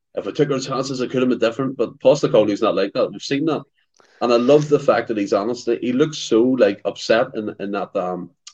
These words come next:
the post-match press conference he done. He looks so downbeat, in a good way, obviously, because he's seen that we can compete,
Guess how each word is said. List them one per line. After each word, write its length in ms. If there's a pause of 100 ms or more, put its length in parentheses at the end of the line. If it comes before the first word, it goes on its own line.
the 100
post-match 500
press 240
conference 260
he 100
done. 160
He 120
looks 200
so 200
downbeat, 540 (340)
in 80
a 40
good 220
way, 140
obviously, 360
because 460 (440)
he's 180
seen 160
that 80
we 180
can 180
compete, 400